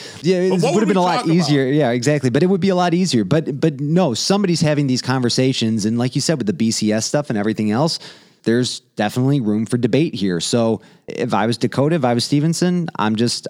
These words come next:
Speaker 1: I, I'm just trying to win because a loss basically eliminates me at that point.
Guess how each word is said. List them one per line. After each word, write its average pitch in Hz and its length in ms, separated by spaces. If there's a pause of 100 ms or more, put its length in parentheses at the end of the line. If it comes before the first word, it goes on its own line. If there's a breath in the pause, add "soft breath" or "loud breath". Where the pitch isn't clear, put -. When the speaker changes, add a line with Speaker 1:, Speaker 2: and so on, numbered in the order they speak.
Speaker 1:
I, 107 280
I'm 127 220
just - 220
trying 147 180
to 131 60
win 160 260
because 135 500
a 123 100
loss 135 360
basically 123 560
eliminates 95 680
me 78 120
at - 100
that - 200
point. - 280